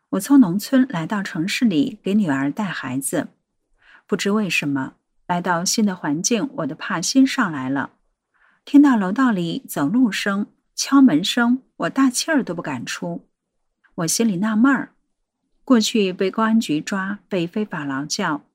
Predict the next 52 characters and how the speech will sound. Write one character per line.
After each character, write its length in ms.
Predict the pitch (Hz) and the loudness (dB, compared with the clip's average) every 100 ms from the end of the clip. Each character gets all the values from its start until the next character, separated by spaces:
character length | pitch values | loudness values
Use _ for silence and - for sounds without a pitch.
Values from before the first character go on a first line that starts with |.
| _ | _
三 240 | - 202 | -6 -4
年 200 | 185 151 | -2 -4
中 260 | 170 196 - | -4 -6 -6
在 160 | - 160 | -6 -6
劳 140 | 151 | -6
教 240 | 175 190 | -6 -8
所 340 | 175 165 143 139 - | -8 -4 -4 -6 -6
被 200 | 165 160 | -6 -6
非 160 | 220 | -6
法 220 | 214 160 156 | -6 -8 -8
打 260 | 160 - | -8 -8
骂、 340 | - 170 135 - _ | -6 -6 -6 -10 _
关 200 | - 214 | -2 0
小 240 | 240 - - | 0 -4 -8
号、 440 | - 170 139 _ _ _ _ - | -6 -4 -4 _ _ _ _ 2
被 140 | 277 | 4
吊 260 | 247 269 240 | 4 2 0
挂 360 | 277 247 170 - | 0 -2 -4 -8
等 220 | 170 180 | -6 -4
等 200 | 233 156 | -2 -4
酷 200 | - 202 | -4 -6
刑， 360 | - 160 147 - _ _ - | -4 -2 -2 -2 _ _ -4
我 120 | 220 | 0
都 140 | 285 | 4
没 120 | 285 285 | 6 4
有 100 | 185 | 4
这 120 | 262 | 2
么 100 | 233 | 0
害 180 | - 247 | 0 -6
怕 280 | - 285 | -2 -4
过。 380 | 214 170 135 - _ _ _ - | -2 -4 -6 -8 _ _ _ -10
现 300 | - 311 262 | 0 6 6
在 240 | 302 269 | 6 -2
怎 200 | - 151 | -2 -6
么 120 | 117 | -8
了？ 280 | - 151 226 _ _ _ _ _ _ _ _ _ _ _ _ _ _ _ _ _ _ _ _ _ _ | -8 -8 -8 _ _ _ _ _ _ _ _ _ _ _ _ _ _ _ _ _ _ _ _ _ _
通 180 | - 269 | 6 8
过 120 | 269 | 8
学 240 | 208 175 196 | 6 0 -2
法， 360 | - 156 143 - | -2 0 -2 -4
我 120 | 170 | -6
明 260 | 165 156 180 | -4 -4 -2
白 200 | 214 175 | -4 -4
了， 280 | 147 - _ - | -4 -6 _ 0
这 140 | 269 | 0
是 160 | - 254 | 2 0
旧 160 | 285 | 2
势 160 | 254 196 | 0 0
力 180 | 170 147 | -2 -2
强 300 | - 151 170 | -4 -6 -2
加 240 | 233 240 | 0 0
的。 260 | 240 160 | 0 -4